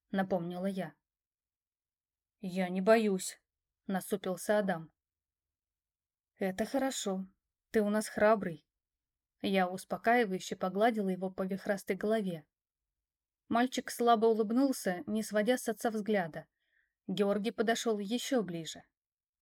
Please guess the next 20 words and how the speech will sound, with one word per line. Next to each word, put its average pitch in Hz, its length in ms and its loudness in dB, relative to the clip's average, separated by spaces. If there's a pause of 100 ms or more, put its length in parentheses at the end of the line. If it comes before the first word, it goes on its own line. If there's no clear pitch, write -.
(160)
Адам 254 340 4
принюхался 240 800 0
и 254 280 -2
вскинул 262 520 0
брови. 165 420 0 (1080)
«Ты 202 160 -4
пахнешь 233 560 0
не 240 120 0
страшно?» 226 640 2 (320)
удивился 190 640 2
он. 196 300 -2 (1120)
«А 175 240 -2 (100)
ты 220 220 2
пахнешь, 214 560 4
как 202 180 -2
твоя 202 340 2
мама», 190 400 2 (360)
ответил 190 500 -4
его 190 260 -4
отец. 190 500 -6